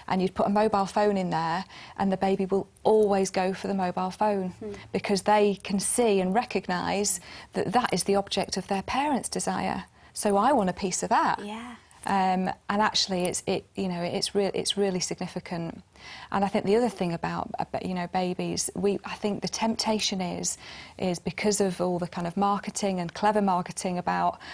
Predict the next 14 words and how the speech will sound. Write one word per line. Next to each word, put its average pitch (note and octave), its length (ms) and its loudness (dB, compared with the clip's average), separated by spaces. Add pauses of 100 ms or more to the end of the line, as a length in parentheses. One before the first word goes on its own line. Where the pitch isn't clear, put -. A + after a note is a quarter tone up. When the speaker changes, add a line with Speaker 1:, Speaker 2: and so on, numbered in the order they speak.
(240)
Speaker 1:
um, F3+ 320 0
you F#3 100 -4
know, F#3 100 0
using, F#3 640 0 (100)
um, F3+ 440 -2
technology F#3 640 0
for - 160 -6
very G3 400 4
young F#3+ 240 0
children, G3 640 -2 (640)
it - 180 0
can, G3 300 -2 (200)
we, F#3 200 0
we, G3+ 200 2